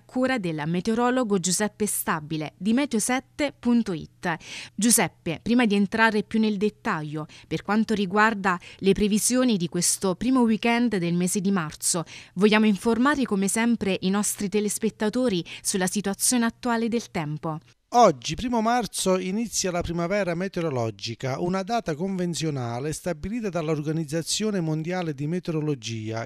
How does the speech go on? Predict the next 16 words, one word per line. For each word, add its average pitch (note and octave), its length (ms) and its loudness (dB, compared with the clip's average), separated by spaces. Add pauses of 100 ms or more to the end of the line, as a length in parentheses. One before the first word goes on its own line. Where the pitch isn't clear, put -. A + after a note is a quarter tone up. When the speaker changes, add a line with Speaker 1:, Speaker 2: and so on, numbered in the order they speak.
Speaker 2:
che F#3+ 140 -2
anticipa D3 560 -4
di C#3 80 -6
venti F#3 320 -4
giorni D#3 580 0
l'equinozio D3+ 640 -2
di C#3+ 120 -6
primavera, B2 680 -4 (340)
il G#3 200 -6
quale C3 380 -2
anche C#3 340 -2
quest'anno C3+ 720 -4
cadrà F#3+ 480 -2
il D3+ 200 -10
venti E3 340 -2
marzo. A2 680 -2